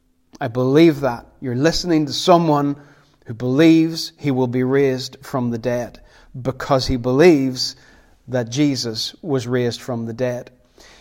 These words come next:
Have a go at trying to explain the church without the resurrection of Jesus Christ.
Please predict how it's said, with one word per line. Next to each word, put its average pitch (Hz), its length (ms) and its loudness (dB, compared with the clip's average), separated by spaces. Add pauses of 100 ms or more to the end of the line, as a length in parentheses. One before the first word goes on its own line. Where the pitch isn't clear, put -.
(320)
Have 214 380 6
a 247 40 4
go 165 440 6
at 147 100 -4
trying 165 560 2
to 151 220 -4
explain 143 960 0
the 120 80 -6
church - 800 -4 (800)
without 139 500 2
the 143 120 -2
resurrection 120 720 -2
of 101 80 -10
Jesus 107 400 -10
Christ. - 420 -16